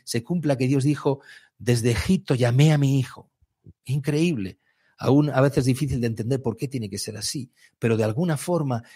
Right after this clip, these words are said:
cumplimiento no es algo que a veces nos parece muy bendecido. Cumplimiento es llenar. La palabra cumplimiento es la palabra pleroo, pleroo,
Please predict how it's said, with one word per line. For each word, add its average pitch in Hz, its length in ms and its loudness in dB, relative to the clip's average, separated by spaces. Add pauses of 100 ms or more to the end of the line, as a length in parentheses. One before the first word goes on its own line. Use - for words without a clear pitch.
(120)
cumplimiento 135 720 0
no 156 80 2
es 160 160 2
algo 165 200 2
que 127 120 0
a 123 40 0
veces 147 400 -2 (240)
nos 120 160 -4
parece 131 360 -2
muy 135 160 2
bendecido. 110 640 -2 (880)
Cumplimiento 131 960 4 (1600)
es 160 400 4 (600)
llenar. 135 720 6 (560)
La 123 120 2
palabra 190 420 0
cumplimiento 139 1080 2
es 127 180 2
la 135 160 2
palabra 151 640 4 (600)
pleroo, 120 720 4 (420)
pleroo, 104 640 2